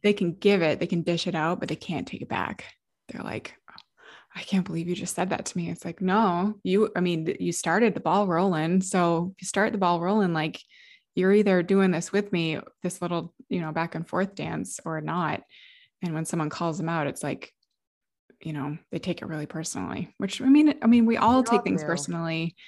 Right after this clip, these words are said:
Speaker 1: We all do. Like, we all have some sort of thing that we, like, take with us and we can't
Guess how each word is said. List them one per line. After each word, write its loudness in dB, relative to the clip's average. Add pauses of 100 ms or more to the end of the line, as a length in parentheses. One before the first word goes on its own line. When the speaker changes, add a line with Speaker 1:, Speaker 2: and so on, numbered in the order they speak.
(160)
Speaker 1:
We -2
all 2
do. -6
Like, 0
we 0
all 4
have 0
some -2
sort -2
of -6
thing -4
that -4
we, -4
like, -4
take -4
with -4
us -4
and -4 (180)
we -4
can't -4